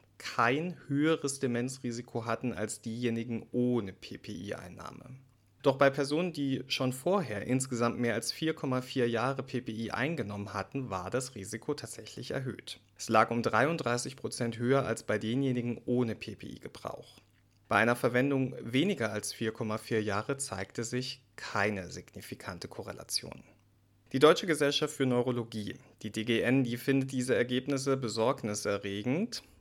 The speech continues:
Sie seien ein Sicherheitssignal bei häufiger P P I-Einnahme. Allerdings sei weitere Forschung dringend notwendig.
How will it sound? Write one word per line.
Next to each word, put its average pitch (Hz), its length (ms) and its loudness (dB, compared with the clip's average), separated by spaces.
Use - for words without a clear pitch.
Sie - 140 -8
seien 110 380 2
ein 107 180 -4
Sicherheitssignal 113 1120 -2
bei 120 220 -4
häufiger 107 340 0
P - 180 -8
P 107 140 -4
I-Einnahme. 101 840 -4
Allerdings 147 640 4
sei 123 400 4
weitere 123 280 2
Forschung 123 460 0
dringend 120 320 -2
notwendig. 107 840 0